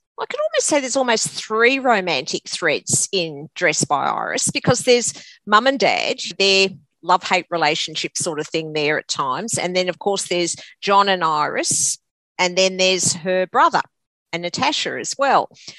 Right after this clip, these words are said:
So how important do you think it is to have romance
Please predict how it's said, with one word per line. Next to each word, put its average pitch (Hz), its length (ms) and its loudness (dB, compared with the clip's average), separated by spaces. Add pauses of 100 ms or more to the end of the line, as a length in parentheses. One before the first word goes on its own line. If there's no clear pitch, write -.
(140)
So 262 160 2
how 330 260 2
important 247 540 4
do 208 80 -4
you 202 200 -2
think 170 360 -4
it 160 160 -4
is 165 480 0
to 196 100 -2
have 175 320 2 (640)
romance 160 580 -2